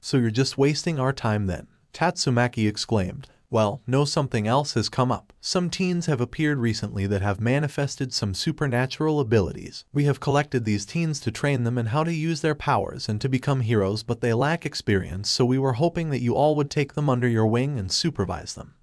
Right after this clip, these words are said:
As he said this, the table they all sat around began to light up, each showcasing the teens in question and brief descriptions of their powers and abilities. "What?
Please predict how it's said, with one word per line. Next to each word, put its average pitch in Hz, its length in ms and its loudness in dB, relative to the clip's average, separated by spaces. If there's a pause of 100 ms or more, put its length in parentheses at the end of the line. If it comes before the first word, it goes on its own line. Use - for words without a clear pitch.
(140)
As 107 120 -2
he 107 100 0
said 143 260 0
this, 107 180 -2
the 110 100 -2
table 151 360 2
they 120 140 2
all 139 240 2
sat 151 320 0
around 131 360 2
began 113 320 0
to 110 100 -4
light 98 280 2
up, - 220 -12 (140)
each 185 200 -2
showcasing 165 680 0
the 110 80 2
teens 156 420 -2
in 98 140 -2
question 117 500 -2
and 104 220 -4
brief 147 260 -2
descriptions 160 640 -4
of 113 140 0
their 120 140 2
powers 151 540 0
and 98 140 0
abilities. 101 760 0
"What? 113 420 0